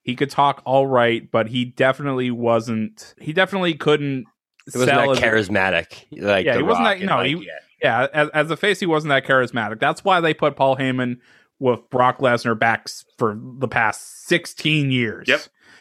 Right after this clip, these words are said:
Speaker 1: You know, all the way back when he first debuted in two thousand four. They put Paul Heyman on it 'cause Brock Lesnar can't work, can't talk worth the dog. He tried that, I don't know, when he first came back in, uh, twenty eleven
Speaker 3: Twenty twelve.
Speaker 1: with John Laurin-,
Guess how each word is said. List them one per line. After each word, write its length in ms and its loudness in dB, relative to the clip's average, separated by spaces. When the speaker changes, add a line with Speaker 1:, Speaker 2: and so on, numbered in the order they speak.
Speaker 1:
You 100 -6
know, 120 2
all 200 4
the 80 -4
way 120 4
back 240 2
when 100 -2
he 80 -4
first 260 -2
debuted 320 0
in 60 -8
two 140 -2
thousand 380 0
four. 260 -4
They 100 -4
put 220 0
Paul 220 2
Heyman 240 -2
on 200 2
it 60 -8
'cause 140 -10
Brock 300 -2
Lesnar 340 -4
can't 260 -2
work, 300 -4
can't 240 -4
talk 320 0
worth 140 -2
the 80 -6
dog. 340 0
He 80 -4
tried 320 0
that, 300 2
I 200 0
don't 100 -4
know, 280 -6
when 120 -2
he 60 -2
first 280 2
came 220 -2
back 320 2
in, 200 0
uh, 280 2
twenty 500 0
eleven 480 4
Speaker 3:
Twenty 160 0
twelve. 160 2
Speaker 1:
with 220 -2
John 260 2
Laurin-, 320 0